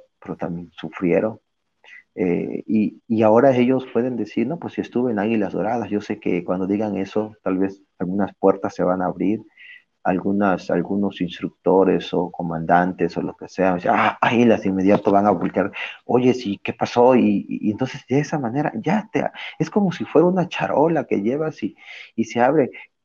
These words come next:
Y a, y a veces yo digo, o sea, ¿yo qué gané? No, no gané nada, o sea,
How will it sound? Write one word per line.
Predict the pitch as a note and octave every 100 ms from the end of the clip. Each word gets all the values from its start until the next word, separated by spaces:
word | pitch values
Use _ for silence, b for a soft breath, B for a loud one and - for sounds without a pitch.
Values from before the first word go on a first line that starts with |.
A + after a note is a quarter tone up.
| _ -
Y | B2
a, | B2 B2+ B2+
y | A#2+
a | A#2+ A#2
veces | C#3 D#3+ E3
yo | D#3 C#3
digo, | D3+ F3+
o | E3 C3+ - _ _ _ _ _
sea, | - D3 B B -
¿yo | A2+ F3+
qué | F#3+ F3+
gané? | B2 A#2+ D3 D3 - _
No, | F3 D#3+ - - C#3+ E3+ F3+ -
no | - C#3 F#3
gané | A#3+ F#3+ E3
nada, | D3 E3+ G#3
o | C#3+
sea, | D3+ C#3+ B2 A2